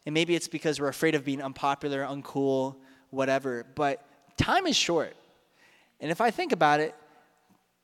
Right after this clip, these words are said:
my time in high school was not always spent the way that I wish it was. I was not always the person I wanted to be. And that's because I was always chasing after things that were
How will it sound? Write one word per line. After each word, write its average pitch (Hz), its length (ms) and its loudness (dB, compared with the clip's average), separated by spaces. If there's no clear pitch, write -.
my 160 200 4
time 262 240 2
in 233 80 0
high 226 160 4
school 285 560 0
was 185 140 -2
not 311 120 2
always 254 200 0
spent 226 260 0
the 190 80 -2
way 190 140 4
that 190 120 4
I 185 40 4
wish 220 260 -2
it 143 60 -2
was. 107 440 -10
I 170 80 6
was 196 100 6
not 226 100 6
always 233 200 8
the 202 80 2
person 247 300 4
I 196 40 4
wanted 160 300 0
to 135 60 -12
be. 113 280 -10
And 180 240 4
that's 208 300 4
because 226 240 4
I - 20 8
was 202 140 4
always 208 260 4
chasing 208 340 -2
after 185 280 -2
things 180 260 -4
that 170 120 4
were 160 220 0